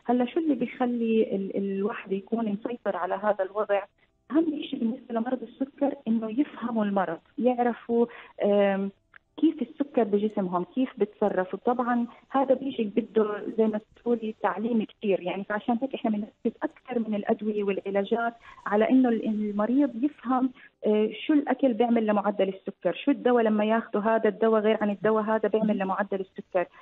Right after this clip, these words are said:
إذا، إذا شرب مي أو أكل هذا النوع من الأكل شو بصير لمعدل السكر. فبتحسي المرضى اللي بيعرفوا كيف السكر بس-،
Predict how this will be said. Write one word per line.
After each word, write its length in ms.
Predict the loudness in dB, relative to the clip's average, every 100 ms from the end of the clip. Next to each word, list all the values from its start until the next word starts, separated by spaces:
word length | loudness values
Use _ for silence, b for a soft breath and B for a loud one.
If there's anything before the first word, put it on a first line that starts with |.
| B B -2
إذا، 480 | 2 4 4 4 2
إذا 260 | 0 -2
شرب 340 | 2 4 4 4
مي 260 | 2 4
أو 80 | 2
أكل 300 | 2 2 2
هذا 220 | 2 2
النوع 220 | 2 2
من 160 | 0 0
الأكل 360 | -2 -2 -2 -2
شو 140 | -2
بصير 280 | -4 -2 0
لمعدل 440 | 0 0 0 -2
السكر. 380 | -4 -10 -12 -8 -6
فبتحسي 520 | -8 -6 -8 -4 0
المرضى 380 | 2 2 0 -6
اللي 320 | -4 -2 -4 B B B
بيعرفوا 420 | -4 0 2 0
كيف 240 | 0 0 0 -4
السكر 540 | -8 -8 -4 -4 -4
بس-، 380 | -4 -6 -8